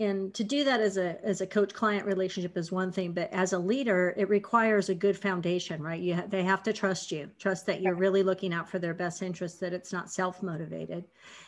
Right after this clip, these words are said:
Speaker 1: And then they have to know that you're prioritizing people over performance. You have to know how to coach them. Every individual needs different types of feedback. We're not all the same. It's not a
Speaker 2: Right.
Speaker 1: one size fits all, right?
Speaker 2: Yeah.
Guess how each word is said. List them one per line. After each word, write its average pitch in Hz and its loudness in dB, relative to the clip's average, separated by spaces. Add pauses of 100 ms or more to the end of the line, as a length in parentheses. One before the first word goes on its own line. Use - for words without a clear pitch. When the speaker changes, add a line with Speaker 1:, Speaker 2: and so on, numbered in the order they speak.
Speaker 1:
And 190 4
then 185 0
they 190 4
have 185 0
to 185 4
know 190 8
that 208 4
you're 190 2
prioritizing 185 0
people 175 -4
over 170 -10
performance. 165 -8 (420)
You 196 8
have 202 6
to 233 4
know 190 4
how 185 4
to 180 0
coach 190 0
them. 170 -2
Every 190 0
individual 175 0
needs 185 -2
different 214 -4 (200)
types 190 -4
of - -6
feedback. 196 -4
We're 202 2
not 202 4
all 190 2 (100)
the 180 2
same. 175 2
It's 175 -6
not 185 2
a 185 2
Speaker 2:
Right. 180 2
Speaker 1:
one - 2
size 175 -4
fits 180 -2
all, 165 -2
right? 185 0
Speaker 2:
Yeah. - -20